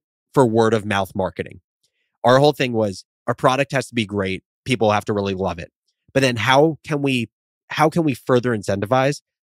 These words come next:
people to share the newsletter? Like, go from loving the newsletter to telling others that they love the newsletter. And we were like, "This referral program is perfect." And so basically what it was, was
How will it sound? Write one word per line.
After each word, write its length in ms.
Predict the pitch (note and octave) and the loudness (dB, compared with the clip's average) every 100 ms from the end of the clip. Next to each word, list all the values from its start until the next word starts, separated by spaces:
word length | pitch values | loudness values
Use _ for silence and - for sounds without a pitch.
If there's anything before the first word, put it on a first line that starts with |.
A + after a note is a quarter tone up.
| - | -6
people 320 | D3+ C3+ B2+ | -4 0 0
to 460 | A#2+ A#2+ G2+ G2+ G2 - _ _ | 0 -2 -2 -2 -6 -10 _ _
share 380 | - - C3 A2+ | -8 0 2 2
the 100 | G#2+ | -2
newsletter? 520 | G#2 G2 C3 D3+ E3 _ _ - | -4 -4 -4 -4 -6 _ _ 0
Like, 120 | C3 | 4
go 160 | C3+ | 2
from 280 | C3 B2+ G2+ - - | 2 -4 -6 -16 -4
loving 360 | A2+ A2+ D3 | 0 0 0
the 60 | D3+ | 0
newsletter 480 | D#3+ D3 E3 E3+ D#3+ _ - | -2 -2 -2 -2 -8 _ -6
to 80 | D3+ | -4
telling 340 | - D3 C3 | 0 -2 0
others 300 | A#2+ A2+ G2+ G#2 | 0 -2 -4 -6
that 140 | F#2 | -6
they 80 | G2 | -6
love 220 | F#2+ F2+ | -6 -8
the 60 | F#2 | -10
newsletter. 480 | F2 - F2+ F2 _ _ _ _ - | -10 -12 -14 -14 _ _ _ _ -6
And 140 | G#2 | -2
we 80 | G2+ | 0
were 80 | G#2 | 0
like, 280 | G#2 G#2 _ - | 0 -2 _ -8
"This 120 | G#2+ | -6
referral 360 | B2+ A#2 A#2+ A#2 | -2 2 4 4
program 260 | B2 A2+ A2+ | 0 -2 -4
is 80 | |
perfect." 400 | - A#2 - D#2+ | -4 -4 -4 -10
And 140 | E2 G2 | -10 -6
so 80 | A2 | 0
basically 460 | A2 A#2 A#2+ B2+ | 0 -2 -4 -4
what 140 | A#2 B2 | 0 0
it 80 | |
was, 300 | C3+ F3+ C#3+ | 2 2 2
was 360 | A#2 A2 G#2 | -2 -4 -4